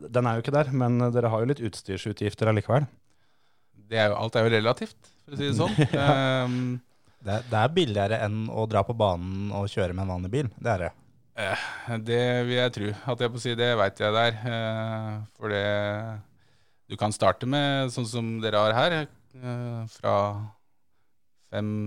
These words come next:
Speaker 2: seks, sju tusen kanskje for et, eh, komplett sett, og, og så kan du gjøre det så dyrt du vil. Det er jo sånn overalt.
Speaker 1: Jeg husker jo jeg spurte deg før jeg kjøpte dette,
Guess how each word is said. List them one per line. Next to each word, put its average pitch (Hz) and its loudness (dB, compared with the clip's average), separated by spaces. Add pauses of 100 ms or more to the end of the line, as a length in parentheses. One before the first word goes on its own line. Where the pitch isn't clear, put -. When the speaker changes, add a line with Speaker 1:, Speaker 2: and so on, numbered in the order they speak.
Speaker 2:
seks, 104 -8
sju 107 -6
tusen 107 -8
kanskje 123 -8
for 113 -4
et, 110 -6
eh, 110 -8
komplett 110 -10
sett, - -8
og, 120 -4
og 110 -12
så 117 -12
kan 131 -8
du 151 -10
gjøre 110 0
det 113 -6
så 135 -8
dyrt 113 -2
du 123 0
vil. 107 -2 (120)
Det 127 2
er 113 6
jo 101 -6
sånn 98 -10
overalt. 95 -10 (800)
Speaker 1:
Jeg 123 4
husker 123 4
jo 131 6
jeg 123 6
spurte - 0
deg 104 4
før 104 -2
jeg 101 0
kjøpte - -6
dette, 101 -2